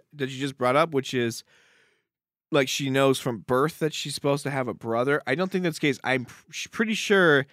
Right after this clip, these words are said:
that Colt was, like, in cahoots with her and c-, and telling her this shit. So that cult of people were telling her, feeding her this information, and teaching her along the way to bring her up. So she knew that that had to happen.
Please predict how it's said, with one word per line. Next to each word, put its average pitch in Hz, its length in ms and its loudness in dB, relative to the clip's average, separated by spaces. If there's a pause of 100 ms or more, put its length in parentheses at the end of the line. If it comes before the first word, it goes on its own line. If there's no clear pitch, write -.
(240)
that 127 300 2
Colt 156 460 0
was, 127 320 0
like, 113 260 -2
in 127 280 -4
cahoots 120 460 -4
with 117 160 -6
her 104 220 -4
and 98 340 -10
c-, 139 120 -10
and 110 280 -10
telling 123 340 -6
her 107 140 -8
this 95 220 -12
shit. - 380 -10
So - 140 -12
that 110 120 -6
cult 127 340 -4
of 107 120 -16
people 107 320 -8
were 92 120 -8
telling 107 440 -6
her, 101 200 -8
feeding 113 360 -8
her 104 160 -10
this 101 200 -14
information, 104 600 -10 (280)
and 120 160 -10
teaching 202 360 -2
her 127 200 2
along 120 360 0
the 110 120 -4
way 113 380 2 (280)
to 131 80 -10
bring 135 220 -2
her 110 160 0
up. 117 220 0
So 123 80 -10
she 160 220 -8
knew 170 320 4
that 139 180 0
that 131 140 4
had 131 100 2
to 123 80 2
happen. 113 200 -2